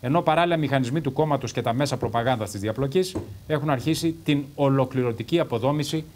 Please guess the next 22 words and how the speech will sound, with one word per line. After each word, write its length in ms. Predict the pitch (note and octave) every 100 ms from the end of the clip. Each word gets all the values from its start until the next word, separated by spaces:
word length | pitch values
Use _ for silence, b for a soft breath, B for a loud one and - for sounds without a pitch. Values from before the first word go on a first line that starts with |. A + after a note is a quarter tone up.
| B -
του 120 | C3
ίδιου 220 | C#3 C#3+ C#3+
του 80 |
Κώστα 220 | B2 C3+ C3
του 80 |
Καραμαλή. 480 | B2+ A#2+ A2+ A2+ F2+ - - - -
Άλλο 260 | C#3+ E3
θέμα, 400 | - C#3+ E3 G#3 B B B B -
διακόσιοι 460 | A2+ C3+ F#3+ G3
φοροφυγάδες 540 | F#3+ F3 D#3 E3+ D#3+ C#3+
στον 120 | C#3
εισαγγελέα, 680 | A#2+ A#2 A2 A#2 D3 G3 - - -
επιχειρηματίες, 840 | C3 B2 C#3 C3 B2+ B2+ F#3 E3
γιατροί, 380 | B2+ C3 D3+ E3+
δικηγόροι 500 | C#3 C3 B2 E3 D3+
και 140 | C3+
ηθοποιοί 360 | B2+ B2+ A#2+ D3+
που 140 | D3+
ταυτοποιήθηκαν 680 | C3+ B2+ C3+ C3+ D3 C#3+ A#2+
από 140 | A2+
τη 80 | G#2+
λίστα 340 | B2 B2+ G#2